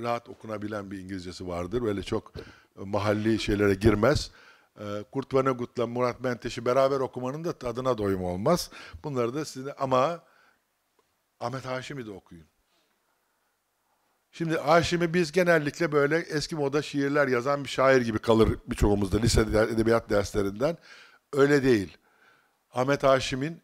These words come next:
çok güzel denemeleri var. Mesela Frankfurt Seyahatnamesi sizin de çok zevk alarak okuyabileceğiniz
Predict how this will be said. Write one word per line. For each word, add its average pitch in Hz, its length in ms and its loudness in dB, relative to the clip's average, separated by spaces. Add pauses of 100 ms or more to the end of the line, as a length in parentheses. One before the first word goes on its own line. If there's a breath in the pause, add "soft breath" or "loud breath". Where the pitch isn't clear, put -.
(480)
çok 143 200 -2
güzel 113 260 4
denemeleri 110 520 2
var. 85 140 -10 (840 soft breath)
Mesela 123 320 0
Frankfurt 135 600 0
Seyahatnamesi 113 1000 0
sizin 127 260 -10
de 120 80 -2
çok - 240 -2
zevk 131 300 4
alarak 110 260 -2
okuyabileceğiniz 104 1040 -2